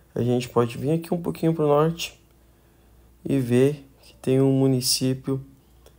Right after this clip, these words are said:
bem famoso da região, que é o município de Iraí, que ali nos seus extremos urbanos ele vai estar às margens de um rio que mais adiante a gente estuda ele também,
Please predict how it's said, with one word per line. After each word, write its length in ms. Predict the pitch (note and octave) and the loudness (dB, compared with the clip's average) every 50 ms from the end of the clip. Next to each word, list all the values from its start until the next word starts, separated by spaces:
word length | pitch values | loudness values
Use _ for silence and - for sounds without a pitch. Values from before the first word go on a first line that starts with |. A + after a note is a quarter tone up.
| _ _ _ _ _ _ _ _ _ - | _ _ _ _ _ _ _ _ _ -20
bem 340 | D#3+ C3+ B2 C3 C3+ C#3+ D3 | -16 0 4 4 4 4 4
famoso 540 | C#3+ - C#3 C3 B2+ B2 B2 B2+ B2 A#2+ B2 | 2 2 2 2 4 4 2 2 2 0 -2
da 100 | B2+ B2+ | -2 -2
região, 380 | C3 C3 B2 A#2+ A#2+ A#2+ A#2+ | 0 -2 -2 0 0 0 0
que 100 | A#2+ - | -2 -2
é 40 | B2 | -2
o 40 | A#2+ | -2
município 460 | B2 A#2+ A#2+ A#2+ - - A#2 - A#2+ | 0 -2 -2 -2 -4 -6 -4 -6 -6
de 140 | A#2 A#2+ B2 | -4 -2 0
Iraí, 440 | A#2+ B2 B2+ C3 B2 A2+ G#2+ G#2 - - - _ - - - _ _ _ _ _ _ _ - | 2 2 2 2 0 0 -2 -4 -8 -16 -20 _ -20 -20 -20 _ _ _ _ _ _ _ -4
que 140 | - - | 2 4
ali 420 | D3 D3+ C3+ B2+ B2 A#2 A2+ A#2+ B2+ - - | 4 4 4 4 2 0 0 -2 -6 -10 -10
nos 220 | - A#2 A#2 - | -8 -6 -6 -6
seus 640 | - - - A#2+ B2 B2+ B2 B2+ - - - - - _ - | -4 -2 -2 0 0 -2 -2 -4 -6 -6 -6 -8 -12 _ -6
extremos 800 | - - - - C3+ C3+ C#3 C#3 C#3+ D3+ - - - - - - - - | -6 -4 0 2 4 4 4 4 0 -2 -6 -8 -8 -10 -14 -20 -10 -6
urbanos 680 | - C#3 C3+ C3 C3 B2+ B2+ B2+ C3+ C3+ - - - - _ _ _ _ _ _ _ _ _ _ _ _ - | -4 -4 0 2 2 2 2 2 0 -2 -4 -8 -10 -14 _ _ _ _ _ _ _ _ _ _ _ _ -8
ele 160 | - B2+ B2+ | -4 -4 -2
vai 200 | B2 C3 B2+ C3 | 0 2 0 0
estar 500 | C3 C3 - - A#2 A2+ A#2 A#2 - - - - - - _ _ _ | 0 -4 -6 -2 0 0 0 0 -2 -6 -10 -18 -20 -20 _ _ _
às 220 | - C3+ D3 C#3 | -2 -2 0 0
margens 480 | C3 B2+ B2 B2 B2 B2+ C3 C3 C3+ C3 | -2 -2 -2 -2 -2 -2 -2 -4 -4 -4
de 180 | - - - | -6 -4 -2
um 80 | C3 B2+ | -2 -2
rio 200 | B2 B2 A#2+ B2 | 0 -2 -4 -6
que 180 | B2 - - C3 | -6 -8 -6 -2
mais 220 | A#2 B2+ D3+ D#3+ | 0 0 2 0
adiante 360 | E3 D#3+ D3 D3 D#3 D#3+ - | 0 0 0 0 -2 -2 -2
a 40 | E3+ | -2
gente 140 | E3 E3 - | -2 -2 -4
estuda 300 | - - - E3+ E3 - | -6 -6 -4 -2 0 0
ele 140 | F3+ E3+ E3 | 0 0 -2
também, 360 | - D#4+ E4 - - - | -4 -4 -4 -4 -4 -6